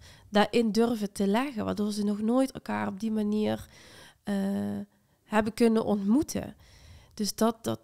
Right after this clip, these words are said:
dat, dat is echt wel, dat vond ik echt prachtig. En ook, ehm,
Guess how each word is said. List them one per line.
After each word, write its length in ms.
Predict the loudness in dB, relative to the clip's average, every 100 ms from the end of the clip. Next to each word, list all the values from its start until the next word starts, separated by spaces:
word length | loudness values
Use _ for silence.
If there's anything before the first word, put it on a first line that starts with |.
| _
dat, 200 | -6 -6 -10
dat 300 | -12 -10 -10
is 180 | -10
echt 260 | -4 -4 0
wel, 400 | 2 4 2 0 -2
dat 240 | -6 -6 -18 _ _
vond 260 | _ -8 -6
ik 80 | -6
echt 240 | -6 -4
prachtig. 760 | 0 0 0 -4 -8 -8 -8 -14
En 300 | -10 -8 -8 -10 -20 -20 -20 -8
ook, 360 | -2 -2 -2 -16 _ _ _
ehm, 460 | -10 -8 -8 -8